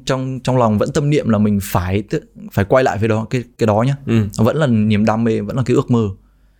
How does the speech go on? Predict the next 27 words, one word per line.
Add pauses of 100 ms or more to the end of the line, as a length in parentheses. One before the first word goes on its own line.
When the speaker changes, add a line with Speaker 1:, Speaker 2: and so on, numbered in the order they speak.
(380)
Speaker 1:
Thì
bẵng
đi
một
thời
gian, (760)
lên
đại
học (320)
là
em
học
đúng
ngành
để
mà
có
thể
làm
cái
đấy
luôn. (440)
Speaker 2:
Và
đó
là
ngành
gì?